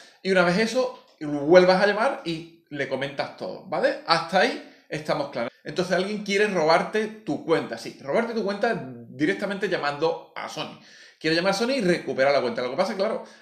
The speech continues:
ahí ya Sony sabe ya mucho de esto, entonces te envía esos, ¿no? Ese, ese mensaje a tu correo electrónico. Y ese mensaje es,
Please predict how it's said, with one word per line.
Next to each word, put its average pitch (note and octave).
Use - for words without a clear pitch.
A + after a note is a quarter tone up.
ahí D#3
ya F#3
Sony F#3
sabe E3+
ya D#3+
mucho D#3
de C3
esto, F3+
entonces -
te C#3
envía C#3+
esos, B2
¿no? D#3
Ese, -
ese C#3+
mensaje C#3
a -
tu C3+
correo B2+
electrónico. A#2
Y G3+
ese B3
mensaje G#3+
es, D#3